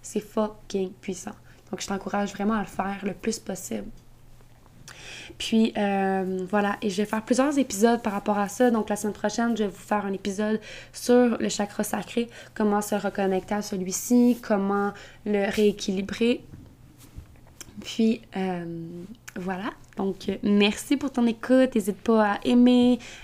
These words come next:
euh, le podcast, à t'abonner, à aimer la page Facebook, à m'écrire sur Instagram. En tout cas, feel free.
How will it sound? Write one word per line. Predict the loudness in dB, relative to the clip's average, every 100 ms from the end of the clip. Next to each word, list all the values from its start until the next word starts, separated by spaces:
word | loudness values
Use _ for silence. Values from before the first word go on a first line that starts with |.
| 0
euh, | 4 4 4 2 0 -2 -2
le | -2
podcast, | -2 0 4 6 4
à | 0
t'abonner, | 0 2 2 4 4 4 4
à |
aimer | 4 2
la | 0
page | 0 -4 -4
Facebook, | -6 -2 4 4 4
à | 0
m'écrire | -2 -2 -4
sur | -4
Instagram. | -8 -6 -6 -2 -2 -2
En | -6
tout | -8
cas, | -6 -6
feel | -4 -4
free. | -4 -2 0 0